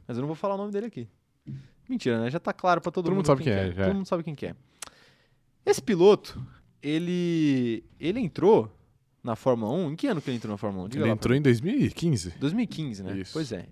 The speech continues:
Speaker 1: Ele entrou na equipe de acesso ali. O que hoje a gente conhece como AlphaTauri, mas que na época era Toro Rosso.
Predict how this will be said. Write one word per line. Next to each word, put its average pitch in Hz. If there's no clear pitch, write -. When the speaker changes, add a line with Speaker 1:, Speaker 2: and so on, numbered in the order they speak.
Speaker 1:
Ele -
entrou 156
na 156
equipe 185
de 180
acesso 180
ali. 95
O 190
que 240
hoje 214
a -
gente 180
conhece 143
como 131
AlphaTauri, 117
mas 214
que -
na 165
época 165
era 190
Toro 139
Rosso. 139